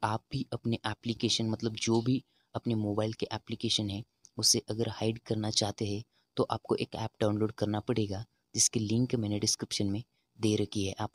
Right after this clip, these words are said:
वहां जाकर एप्लीकेशन को डाउनलोड कर सकते हैं। तो आप देख सकते हैं मैंने एप्लीकेशन को already डाउनलोड कर लिया है जिसका नाम है ऐप लॉक। आप देख सकते हैं ये बहुत अच्छा मतलब दिखने में भी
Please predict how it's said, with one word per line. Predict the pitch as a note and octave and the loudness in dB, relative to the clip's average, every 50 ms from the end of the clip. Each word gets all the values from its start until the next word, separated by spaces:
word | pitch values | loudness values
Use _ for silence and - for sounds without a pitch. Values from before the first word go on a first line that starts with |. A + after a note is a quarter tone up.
| - | -4
वहां | - G#2 G2 G#2 A2+ A2+ | -4 -2 -2 -2 -2 -2
जाकर | A2 G#2 F#2+ - - - - | -2 -4 -4 -4 -8 -8 -8
एप्लीकेशन | G#2 - - A2 - G#2+ G2 - G2+ G2+ | -8 -8 -8 -6 -4 -2 -2 -2 -2 -2
को | - G#2+ A#2+ C3 _ _ _ _ _ | -2 -4 -4 -4 _ _ _ _ _
डाउनलोड | - G#2+ G2+ F#2+ F#2 F#2+ G2 G#2+ B2 - | -4 0 0 0 0 0 -2 -2 -4 -4
कर | - - G#2+ F#2+ | -2 -2 2 2
सकते | - - F#2+ - - F2+ | 2 2 0 -2 -6 -6
हैं। | F#2 F#2 F2+ - _ _ _ _ - | -6 -6 -8 -10 _ _ _ _ 0
तो | - | 0
आप | G#2 A2 - - | 0 0 0 0
देख | A2+ A#2+ B2 | 0 0 2
सकते | - - B2 - - B2+ | 2 0 -2 -2 -2 -2
हैं | A#2+ B2 | 0 0
मैंने | B2 B2+ B2+ - - | 0 0 0 -2 -2
एप्लीकेशन | A2+ - - A2+ A2 - A#2 - - - G#2+ | -6 -6 -6 -6 -4 -2 0 0 2 2 0
को | G#2 - G#2+ B2 - _ _ _ - - - | 0 -2 -2 -2 -4 _ _ _ -10 -2 2
already | G#2+ G2+ G#2 G#2+ G#2+ G#2 A#2 A#2 C3 - - | 2 2 4 2 2 2 0 0 0 -2 -4
डाउनलोड | A#2+ A2 G2 G2+ G2+ G2+ G#2 A2 - _ - | -2 0 0 0 0 -2 -2 -2 -4 _ -2
कर | - G#2+ | -2 -2
लिया | G2+ G#2+ A2+ A2+ A2+ A2 | 0 0 -2 -2 -2 -2
है | G#2 G#2 A2 B2 - _ _ _ _ _ _ - | -4 -4 -4 -6 -8 _ _ _ _ _ _ -2
जिसका | G#2 A2 - - G#2+ G2+ | 2 4 4 4 4 2
नाम | G2+ G2 G2 G#2+ A#2 A2+ | 0 0 0 -2 -2 -2
है | G#2+ G#2+ A2+ - _ _ _ _ - | -2 -4 -6 -8 _ _ _ _ -6
ऐप | G#2+ G#2 - - G#2 | -4 -4 -4 -2 -2
लॉक। | G2 F#2+ F#2 - - - - - _ _ _ _ _ - | -2 -2 -2 -4 -10 -14 -14 -16 _ _ _ _ _ -6
आप | - G#2+ A2 | -6 -4 0
देख | G#2+ A2 A2+ - | 0 0 0 2
सकते | - - - - - A#2+ A2 | 2 0 0 0 0 0 0
हैं | A2+ A2+ | 2 2
ये | A#2 A#2+ A2+ - - A2+ - | 0 0 -2 -4 -8 -6 -2
बहुत | - A2 G2 G#2 A2 A2+ - | 0 0 2 2 0 -2 -2
अच्छा | - A#2 - - - G#2+ | -4 -4 -2 -2 -2 -2
मतलब | G#2+ G#2+ - - A2 G#2 | -2 -2 -2 -4 -2 -2
दिखने | G#2+ A#2 - - A#2 A2+ A2+ | -2 -2 -2 0 0 0 0
में | B2 B2 A#2 | 0 0 0
भी | B2 | 0